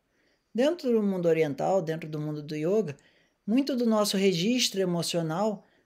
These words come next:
tá não só na nossa coluna, que seria o nosso subconsciente, o nosso inconsciente, como também espalhado por todo o nosso corpo. Só que esse processo de espalhar pelo corpo todo,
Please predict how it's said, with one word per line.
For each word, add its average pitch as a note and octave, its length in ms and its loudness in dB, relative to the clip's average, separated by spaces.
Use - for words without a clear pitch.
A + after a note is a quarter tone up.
tá F#3 500 2
não C#4 300 2
só F3 260 2
na E3 140 -2
nossa E3+ 320 -2
coluna, A#3+ 580 2
que F3 100 -8
seria E3+ 340 0
o D#3+ 40 -4
nosso D#3+ 280 -6
subconsciente, E3+ 1040 -6
o D#3+ 60 -4
nosso D#3 340 -6
inconsciente, F#3 720 -4
como A#3+ 240 2
também A3+ 400 2
espalhado G#3 720 2
por F3 180 -4
todo G3+ 300 0
o A3 60 -2
nosso G#3+ 340 -4
corpo. F3+ 440 -2
Só F4 220 -2
que F4+ 120 -2
esse E4+ 200 -4
processo B3 680 2
de G#3 140 -2
espalhar F3 580 0
pelo D#3 240 -2
corpo D#3+ 420 -6
todo, G#3+ 420 4